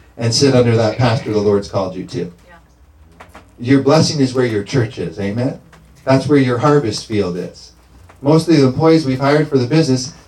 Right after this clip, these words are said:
Speaker 1: came from Foothill Family Church 'cause that's where our harvest field was, amen?
Speaker 2: Right.
Speaker 1: We've employed many people there.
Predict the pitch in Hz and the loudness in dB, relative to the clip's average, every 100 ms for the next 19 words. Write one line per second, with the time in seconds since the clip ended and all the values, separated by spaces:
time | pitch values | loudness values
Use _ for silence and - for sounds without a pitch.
0 | - 143 135 131 123 135 135 131 139 127 | -2 2 2 0 0 2 4 2 2 2
1 | 123 117 - 175 175 131 117 - - 123 | 2 -2 0 0 0 -2 -2 -2 0 2
2 | 123 120 - 156 - 120 92 92 90 - | 2 2 0 -2 -2 -2 -2 -2 -8 -8
3 | 98 107 139 175 - - - - - - | -8 -4 -4 -6 -14 -20 -20 -20 -20 -20
4 | - - 127 120 120 143 143 147 185 277 | -20 -2 0 0 2 4 4 2 4 4
5 | - 143 - 101 87 82 | 2 -4 -2 -2 -2 -10